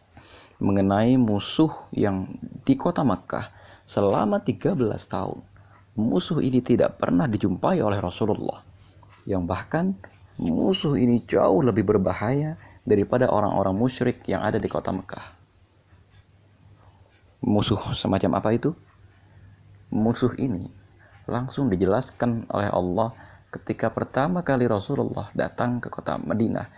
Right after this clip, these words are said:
melalui surat Al-Baqarah ayat satu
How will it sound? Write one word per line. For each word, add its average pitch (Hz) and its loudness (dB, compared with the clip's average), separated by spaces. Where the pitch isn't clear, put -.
melalui 92 0
surat 131 0
Al-Baqarah 127 0
ayat 101 2
satu 131 0